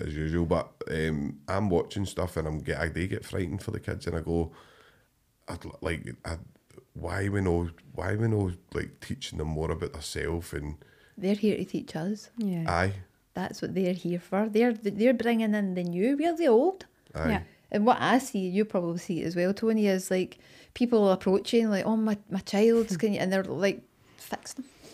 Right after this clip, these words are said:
Speaker 2: And I'm
Speaker 1: Aye.
Speaker 2: like, "There's nothing wrong with your rain. It's, you
Speaker 3: Yeah.
Speaker 2: do need to come."
Speaker 1: Aye.
Speaker 2: Your
Speaker 3: Yeah.
Speaker 2: child will always show what's been suppressed and repressed in the household.
Speaker 3: Yeah.
Speaker 1: I know.
Speaker 2: They will show that. So the dad's got, got hundreds of years of anger, like, raging, "Dad issues himself, and he's going about," and the wee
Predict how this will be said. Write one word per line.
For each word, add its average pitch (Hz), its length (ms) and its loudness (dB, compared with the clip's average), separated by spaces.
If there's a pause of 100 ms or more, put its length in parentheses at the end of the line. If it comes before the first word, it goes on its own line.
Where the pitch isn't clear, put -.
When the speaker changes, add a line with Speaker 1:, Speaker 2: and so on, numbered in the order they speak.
(320)
Speaker 2:
And 131 100 -4
I'm 208 100 0
Speaker 1:
Aye. 196 80 2
Speaker 2:
like, - 160 -8
"There's 196 120 -6
nothing 220 240 -4
wrong 202 240 -4
with 202 80 -4
your 175 120 -4
rain. 226 320 2
It's, - 220 -6 (160)
you 190 220 -2
Speaker 3:
Yeah. 202 200 2
Speaker 2:
do 233 120 6
need 233 140 2
to - 80 -2
come." 226 240 2 (520)
Speaker 1:
Aye. 67 180 -6
Speaker 2:
Your 214 160 4
Speaker 3:
Yeah. - 40 -8
Speaker 2:
child 240 440 6
will 208 160 6
always 196 760 6 (720)
show - 300 4 (160)
what's 202 320 6
been 202 200 4
suppressed 196 460 2
and 196 100 2
repressed 185 420 4
in 185 100 -2
the 175 80 2
household. 233 560 4 (260)
Speaker 3:
Yeah. 240 120 -6
Speaker 1:
I - 20 -6
know. - 140 0
Speaker 2:
They 202 80 2
will 190 100 2
show 226 280 4
that. 247 240 6
So 214 120 4
the 196 100 2
dad's 233 380 6
got, - 200 0
got - 180 0 (100)
hundreds 233 380 4
of 196 60 0
years 196 280 2
of - 80 0
anger, 180 560 2 (240)
like, - 160 0
raging, 208 500 0
"Dad 196 280 2
issues 190 360 2
himself, 190 540 4
and 190 120 4
he's 190 180 6
going 185 180 4
about," 185 220 4
and 180 140 -2
the 185 60 0
wee 196 320 4